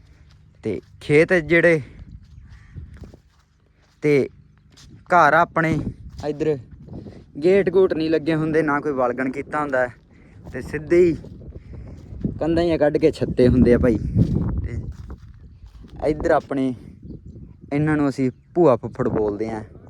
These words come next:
ਗੁਆਂਢੀ ਆ ਜਿਹੜੇ ਆਪਣੇ। ਤੇ ਉਹ ਜਿਹੜਾ ਪਿੱਛੇ ਘਰ ਹੈ, ਉਹਨਾਂ ਨੂੰ ਮੰਮੀ ਜੀ ਬੋਲਦੇ ਆ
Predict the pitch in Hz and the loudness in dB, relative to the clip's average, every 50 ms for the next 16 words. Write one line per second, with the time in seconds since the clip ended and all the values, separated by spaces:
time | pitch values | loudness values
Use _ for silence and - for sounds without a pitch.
0 | - - - _ _ _ _ _ _ _ _ _ _ _ _ _ _ - - _ | -20 -20 -20 _ _ _ _ _ _ _ _ _ _ _ _ _ _ -20 -20 _
1 | _ _ - 110 117 127 127 147 143 143 143 127 123 123 123 120 113 - - 113 | _ _ -12 -6 -4 -2 -2 0 2 2 2 2 2 2 4 2 2 0 -2 -4
2 | 113 110 107 107 104 _ - - - - - - - 151 156 170 175 180 180 180 | -2 -2 -4 -6 -8 _ -20 -16 -14 -14 -12 -6 -2 0 2 4 4 4 4 4
3 | 180 160 160 165 156 151 143 - - - - 156 139 - 156 147 127 123 120 120 | 2 4 2 4 2 2 2 0 -2 -2 0 -2 0 0 2 2 2 2 2 0
4 | 117 - - _ _ _ _ _ _ - - - - - - - - - 160 165 | 0 -4 -14 _ _ _ _ _ _ -18 -14 -12 -12 -12 -12 -12 -6 -2 2 4
5 | 180 185 185 185 180 180 170 139 - - - - - - - - - - - - | 4 6 6 6 6 6 4 2 0 -6 -14 -12 -12 -12 -10 -8 -8 -8 -8 -8
6 | - - - - - - - - - - - - _ _ - - - - - - | -10 -10 -12 -10 -12 -12 -14 -14 -18 -20 -20 -20 _ _ -20 -20 -20 -20 -20 -18
7 | - - - - - - - - 135 143 175 190 208 196 202 202 165 170 170 170 | -16 -16 -18 -18 -20 -8 2 4 6 8 8 8 8 8 6 6 6 8 6 6
8 | 160 160 165 165 165 160 156 | 6 4 2 2 2 2 0